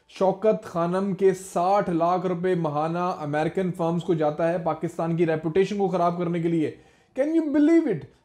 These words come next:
लोग आपको डोनेशन देते हैं लोगों के इलाज के लिए, कैंसर के मरीजों के इलाज के लिए, आप वो जाके बीस हजार डॉलर माहाना अमेरिकन फर्म को दे देते हैं कि जाके पाकिस्तान की जो है ना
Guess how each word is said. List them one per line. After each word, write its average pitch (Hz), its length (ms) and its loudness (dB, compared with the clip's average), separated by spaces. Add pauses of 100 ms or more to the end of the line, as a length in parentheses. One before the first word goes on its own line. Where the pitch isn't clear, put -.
लोग 240 400 0
आपको 269 320 0
डोनेशन 214 540 0
देते 233 300 2
हैं 185 220 -2
लोगों 196 280 2
के 220 80 2
इलाज 190 460 4
के 226 140 -2
लिए, 190 300 4
कैंसर 190 440 -2
के 247 80 -2
मरीजों 202 380 -2
के 202 80 -2
इलाज 170 360 2
के 190 100 0
लिए, 196 300 2
आप 190 320 2
वो 202 380 2
जाके 180 380 0
बीस 202 260 -2
हजार 196 300 2
डॉलर 185 280 2
माहाना 180 500 0
अमेरिकन 170 360 -2
फर्म 190 220 -2
को 196 100 2
दे 165 120 0
देते 175 200 0
हैं 185 220 -4 (280)
कि 220 100 0
जाके 202 260 4
पाकिस्तान 226 600 -2
की 233 80 -4
जो 214 120 -2
है 220 60 0
ना 240 260 -4